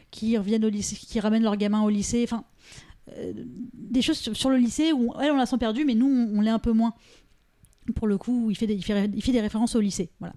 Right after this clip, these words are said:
et, euh, et à son travail. Euh, tout ça pour dire que moi, ce film, je lui aurais vraiment tout pardonné si, en fait, parce que moi, j'aimais bien le mal-être, j'aimais bien ne pas comprendre, et, je, et vraiment, je m'accrochais, et j'ai, et, et, et j'ai,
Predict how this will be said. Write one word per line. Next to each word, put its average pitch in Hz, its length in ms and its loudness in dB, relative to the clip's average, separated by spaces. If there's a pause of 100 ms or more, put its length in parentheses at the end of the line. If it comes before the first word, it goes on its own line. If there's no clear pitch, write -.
et, 196 180 -4
euh, 180 220 -6 (140)
et 196 100 -10
à 190 120 -8
son 190 360 -6
travail. 220 280 -6 (560)
Euh, 208 440 2
tout - 100 -4
ça 330 140 2
pour 269 180 0
dire 233 300 -2
que 202 300 -2 (500)
moi, 254 180 4
ce 262 160 0
film, 285 340 0
je 185 120 -4
lui 214 60 2
aurais 196 160 0
vraiment 220 440 0
tout 311 140 -2
pardonné 220 440 2 (580)
si, - 500 -4 (240)
en - 40 -20
fait, 277 80 0
parce 226 120 -6
que 220 60 -2
moi, 247 140 4
j'aimais 196 220 2
bien 214 240 2
le 233 60 2
mal-être, 226 340 2
j'aimais 196 220 2
bien 247 220 2
ne 233 80 2
pas 247 160 -2
comprendre, 240 280 -2
et, 220 60 2
je, 196 160 -2
et 226 80 0
vraiment, 233 160 4
je 247 80 -2
m'accrochais, 262 400 2
et 247 60 4
j'ai, 214 100 2
et, 208 140 2
et, 208 360 0
et - 40 2
j'ai, 240 120 2